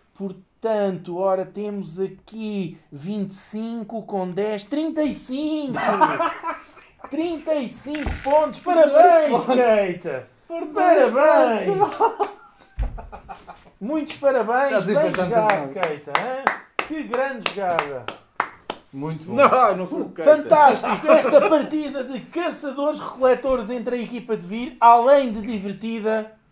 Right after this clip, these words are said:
Speaker 1: foi fantástica.
Speaker 2: Renhida.
Speaker 3: Isto tudo deu-me vontade de comer uma bifana.
Speaker 1: Ótimo, então vamos sair daqui e vamos às bifanas,
Speaker 2: Churrasco.
Speaker 1: se nos deixarem.
Speaker 2: Churrasco.
Speaker 1: Keita e Rodolfo, obrigado por
Speaker 3: Obrigado.
Speaker 1: esta
Speaker 2: Obrigado.
Speaker 1: partida.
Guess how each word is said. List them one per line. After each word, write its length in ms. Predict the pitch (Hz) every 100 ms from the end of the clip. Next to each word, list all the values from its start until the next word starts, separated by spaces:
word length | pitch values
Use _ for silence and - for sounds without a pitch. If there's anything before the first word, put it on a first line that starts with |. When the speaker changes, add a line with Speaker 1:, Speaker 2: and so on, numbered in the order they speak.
| _
Speaker 1:
foi 540 | _ 180 180 180 170 _
fantástica. 560 | 180 156 143 123 123
Speaker 2:
Renhida. 520 | 135 143 143 139 117 107
Speaker 3:
Isto 320 | 151 147 -
tudo 200 | 147 143
deu-me 180 | 143 131
vontade 320 | 127 135 123
de 60 | -
comer 120 | 120
uma 140 | 113
bifana. 360 | 110 104 - - _ -
Speaker 1:
Ótimo, 400 | 220 - 185 196
então 220 | 202 214
vamos 260 | 247 247
sair 280 | - 247 226
daqui 300 | 220 220 220
e 40 | 190
vamos 320 | 226 262 220
às 180 | 220 170
bifanas, 520 | 190 185 240 247 214
Speaker 2:
Churrasco. 380 | - - - -
Speaker 1:
se 100 | 254
nos 260 | 233 208
deixarem. 560 | 208 185 - 170 147 139
Speaker 2:
Churrasco. 560 | - 143 135 135 131 - _
Speaker 1:
Keita 360 | - 294 285 285
e 80 | 269
Rodolfo, 640 | 220 247 254 214 165 - -
obrigado 580 | 226 226 220 233 240 240
por 80 | 247
Speaker 3:
Obrigado. 260 | 233 220
Speaker 1:
esta 100 | 208
Speaker 2:
Obrigado. 260 | 262 196 156
Speaker 1:
partida. 380 | 233 240 247